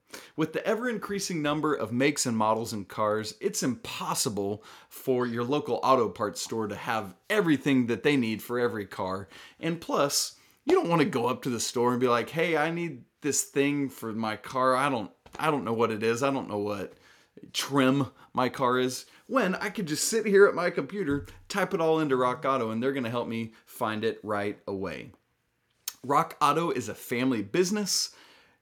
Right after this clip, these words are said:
serving do-it-yourselfers for over twenty years.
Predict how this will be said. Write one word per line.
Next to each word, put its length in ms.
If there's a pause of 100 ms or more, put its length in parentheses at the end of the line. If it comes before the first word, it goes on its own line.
(180)
serving 520
do-it-yourselfers 1120
for 280
over 340
twenty 500
years. 480